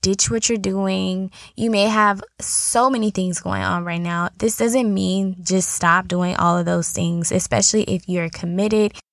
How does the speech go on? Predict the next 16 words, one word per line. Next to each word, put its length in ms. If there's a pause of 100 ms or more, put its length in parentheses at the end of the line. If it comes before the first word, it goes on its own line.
(500)
You 200
have 240
a 60
commitment 420
to 160
other 400
people, 500
especially. 1000 (440)
Whatever 480
you're 260
doing, 680 (140)
if 340 (440)
you 160
have 260
to 160
continue, 920